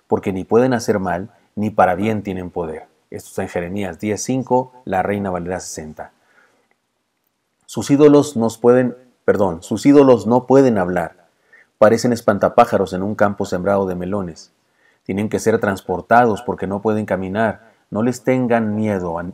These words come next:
que ningún mal pueden hacerles, tampoco ningún bien". Es el mismo texto en la Nueva Versión Internacional que ya habíamos leído antes. La ignorancia de la palabra de Dios puede provocar una experiencia que podríamos llamar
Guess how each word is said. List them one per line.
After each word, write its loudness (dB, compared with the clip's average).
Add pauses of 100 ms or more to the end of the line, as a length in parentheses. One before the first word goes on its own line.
(120)
que -8
ningún -4
mal 0
pueden 0
hacerles, -6
tampoco -6
ningún -10
bien". -14 (800)
Es -8
el -6
mismo -2
texto 2
en -8
la -6
Nueva -4
Versión -6
Internacional -4
que -10
ya -2
habíamos -4
leído -10
antes. -18 (400)
La 2
ignorancia 4
de 4
la 2
palabra 6
de 2
Dios -10 (440)
puede 4
provocar 2 (640)
una 2
experiencia -2
que -2
podríamos 0
llamar -4